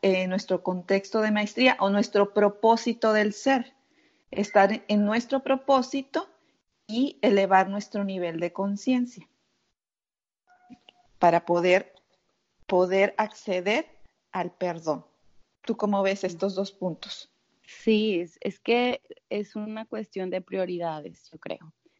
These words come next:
Speaker 2: Entonces, ¿qué, qué
Speaker 1: Ujú.
Speaker 2: quiero? O sea, tener la razón, seguir contando el chisme, este, seguir, em,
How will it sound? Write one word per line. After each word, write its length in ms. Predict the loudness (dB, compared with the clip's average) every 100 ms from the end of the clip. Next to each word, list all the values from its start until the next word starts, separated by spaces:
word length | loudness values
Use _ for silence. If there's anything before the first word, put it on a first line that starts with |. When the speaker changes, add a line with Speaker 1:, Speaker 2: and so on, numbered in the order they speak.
| _
Speaker 2:
Entonces, 260 | -12 -12 -4
¿qué, 240 | -4 -2
qué 80 | 0
Speaker 1:
Ujú. 100 | 0
Speaker 2:
quiero? 400 | 0 0 0 -2
O 40 | -10
sea, 280 | -8 -8 -8
tener 360 | -8 -6 -4
la 140 | -4 -6
razón, 600 | -6 -8 -6 -4 -4 -6
seguir 280 | -8 -8
contando 400 | -8 -8 -8 -8
el 120 | -8 -8
chisme, 800 | -18 -16 -14 -10 -8 -6 -8 -10 _ _ _
este, 800 | -14 -14 -14 -18 -10 -6 -6 -8 -10
seguir, 400 | -10 -8 -10 -14 _ _ -10
em, 720 | -6 -6 -8 -10 -10 -12